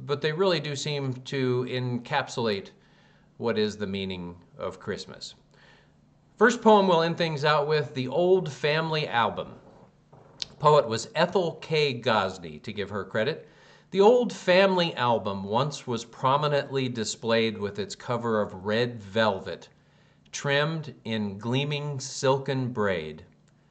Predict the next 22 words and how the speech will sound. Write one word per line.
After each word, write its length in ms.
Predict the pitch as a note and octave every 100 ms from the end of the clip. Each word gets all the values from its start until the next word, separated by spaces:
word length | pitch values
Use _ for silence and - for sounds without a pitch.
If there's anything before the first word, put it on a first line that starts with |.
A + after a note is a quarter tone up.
| _ _ _ _ -
Every 300 | G#3+ A3+ A3
parlor 580 | - E3 F3 F3 A2 F#2
had 300 | A2+ B2+ A#2+
a 60 |
table 600 | - C3+ C3+ A2+ F#2+ E2 - - _
filled 360 | - D#3+ D3+ B2+
with 160 | A2
shells 680 | - - E3 E3 D#3+ D#3 B2
and 180 | G#2 F2 - - -
paperweight, 760 | - E3+ E3 C3 A2+ A#2+ C3 - - _ _ -
and 160 | C#3 C#3
the 120 | C#3
album 380 | C#3+ D#3 C3+ A#2+
of 160 | A2
your 280 | A#2 C3 C3
ancestors 880 | C3 C3 B2 B2 F#2+ - E2 D#2+ - _ -
anchored 420 | C3 C3+ C#3+ C3+
like 280 | G#2 F#2+ G2
a 80 | F2+
ship 520 | - - C#3 C#3 -
of 160 | A2+ A2
state. 560 | - - G2 D#2 -